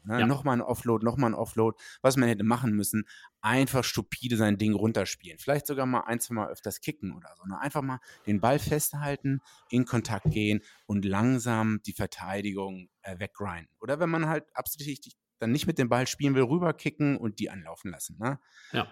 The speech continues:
Speaker 1: Aber davon, von beide habe ich, es war alles so hektisch, es hat mich zeitweise an Australien erinnert, einfach,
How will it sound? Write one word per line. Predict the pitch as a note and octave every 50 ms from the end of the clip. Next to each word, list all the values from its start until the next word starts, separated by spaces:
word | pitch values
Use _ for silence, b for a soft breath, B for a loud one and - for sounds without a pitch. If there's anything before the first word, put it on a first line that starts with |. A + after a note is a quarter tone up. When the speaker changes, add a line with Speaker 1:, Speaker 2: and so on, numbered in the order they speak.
| - -
Speaker 1:
Aber | - G#3 G3+ G#2 G2+
davon, | F#2 - G#2 G#2+ - C3+ B2 A2+ G#2+ - _ _ _ _ _ _ - - - - - - _ _ _ _ -
von | - C3+ A#2
beide | G2+ A#2+ C3 C#3 C#3
habe | C#3 C3 B2
ich, | A2+ B2
es | G2+ A2+ F2 G2 - - C#3 C3+ A#2+
war | A#2+ C3+ -
alles | D3+ E3+ D#3
so | C#3 B2+
hektisch, | A#2 - F#3 - _ - F3 E3+ D#3+ - - - - D#2 D2+ D#2 - C3
es | A#2+ - -
hat | - C#3+ -
mich | - B2+ - -
zeitweise | - C#3 A#2 A#2 B2+ A#2 A2 A2
an | E2
Australien | G#2 A2 - - - C#3 C#3 F3 E3+ D3
erinnert, | B2 B2+ B2 C3+ C3+ C3+ C3 B2 -
einfach, | - B2 C3 - C#3+ C3+ -